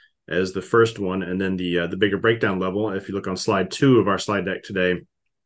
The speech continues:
perhaps the sixty-one point eight percent retracement towards, uh, thirty-six sixty-five. But, uh,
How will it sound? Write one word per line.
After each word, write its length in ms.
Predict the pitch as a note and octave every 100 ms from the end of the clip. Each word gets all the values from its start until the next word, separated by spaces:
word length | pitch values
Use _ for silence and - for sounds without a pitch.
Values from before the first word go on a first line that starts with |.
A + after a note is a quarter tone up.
| _ _ _ -
perhaps 380 | - A2+ G2+ F#2+
the 80 | G2+
sixty-one 400 | A2+ G#2+ G#2+ F#2+
point 220 | F#2 F#2+
eight 100 | F2+
percent 240 | - G2 E2+
retracement 600 | F2+ - E2+ - F2+ - _ _ _ _ _ _ _ _ _
towards, 460 | - A2+ F#2+ F2 -
uh, 160 | F2+
thirty-six 560 | - G2 F#2 - F2+ -
sixty-five. 800 | F2+ - E2 D#2 F2+ F2 E2 E2
But, 240 | F#2 F2+
uh, 240 | G#2 F#2+